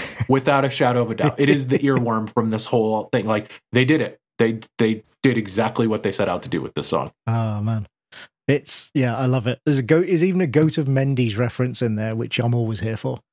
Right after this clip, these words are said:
Speaker 1: Um,
Speaker 2: Yeah, I mean, just imagine, like, them sitting around going, "Man, if there's one thing we could get the kids chanting after they listen to our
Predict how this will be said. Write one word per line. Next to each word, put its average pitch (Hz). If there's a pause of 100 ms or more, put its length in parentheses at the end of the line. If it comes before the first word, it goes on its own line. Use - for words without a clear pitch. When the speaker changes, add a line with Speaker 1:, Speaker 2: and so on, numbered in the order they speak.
(280)
Speaker 1:
Um, 123
Speaker 2:
Yeah, 180
I 156
mean, 175
just 220
imagine, 151
like, 110
them 117
sitting -
around 113
going, 104
"Man, 107
if 98
there's 113
one 135
thing 143
we 123
could 113
get 127
the 135
kids 127
chanting 113
after 107
they 107
listen 110
to 98
our 117